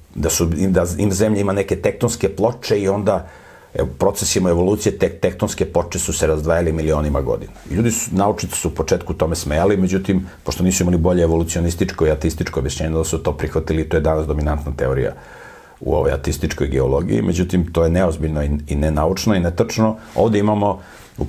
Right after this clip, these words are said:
u de-, u prvoj Mojsijevom deset dvadeset pet imamo objašnjenje kada je došlo do razdvajanja kontinenta. To je vrlo bitan istorijski podatak u vreme Faleka. Drugi moment koji je vrlo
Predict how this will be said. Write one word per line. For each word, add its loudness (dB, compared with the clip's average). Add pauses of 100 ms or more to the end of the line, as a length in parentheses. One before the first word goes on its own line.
(180)
u -2
de-, 2
u 0
prvoj 2
Mojsijevom 2
deset -2
dvadeset 0
pet 0
imamo 2
objašnjenje 2 (440)
kada 2
je 4
došlo 2
do 2
razdvajanja 0
kontinenta. -8
To 2
je 4
vrlo 2
bitan 0 (180)
istorijski 0
podatak 2
u 2
vreme 2
Faleka. -2 (1080)
Drugi 4
moment 2
koji 4
je 6
vrlo 2